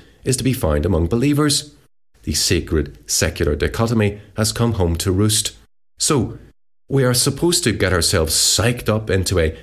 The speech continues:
spiritual mood for Sunday worship so that we can appreciate the mystery and wonder of the transcendent God. But this has no relationship to the real world in which we live,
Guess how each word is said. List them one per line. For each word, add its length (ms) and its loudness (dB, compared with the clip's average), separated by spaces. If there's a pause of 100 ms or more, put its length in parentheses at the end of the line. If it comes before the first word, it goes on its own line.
(100)
spiritual 640 0
mood 200 2
for 140 -2
Sunday 300 2
worship 420 0 (200)
so 180 0
that 200 2
we 80 0
can 140 -2
appreciate 640 -2
the 200 0 (300)
mystery 560 2
and 180 2
wonder 400 4
of 120 2
the 80 -2
transcendent 760 0
God. 380 0 (580)
But 240 -2 (300)
this 380 0
has 260 2
no 340 4
relationship 840 0
to 100 0
the 140 2
real 340 2
world 400 2
in 140 2
which 200 -2
we 80 2
live, 380 2